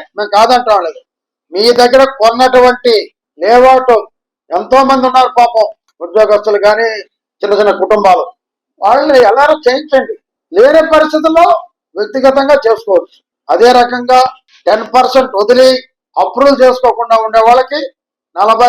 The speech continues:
ఐదు రోజుల లోపల అప్లై చేసుకుంటే వాళ్ళకి టెన్ పర్సెంట్ అక్కడ ఉండేటువంటి గవర్నమెంట్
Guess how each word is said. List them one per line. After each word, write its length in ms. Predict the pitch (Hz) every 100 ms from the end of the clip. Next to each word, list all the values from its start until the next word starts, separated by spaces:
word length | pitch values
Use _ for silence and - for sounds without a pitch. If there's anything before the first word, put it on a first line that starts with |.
| 240
ఐదు 120 | 226 214
రోజుల 240 | 233 233 226
లోపల 260 | 214 196 190
అప్లై 180 | 196 196 175
చేసుకుంటే 440 | 175 - 175 208 262 277 _ _ _ -
వాళ్ళకి 240 | 180 185
టెన్ 160 | 175 175 175
పర్సెంట్ 300 | 180 202 165 165 - - - _ 156
అక్కడ 180 | 156 175
ఉండేటువంటి 440 | 185 190 185 165 151
గవర్నమెంట్ 400 | 170 175 175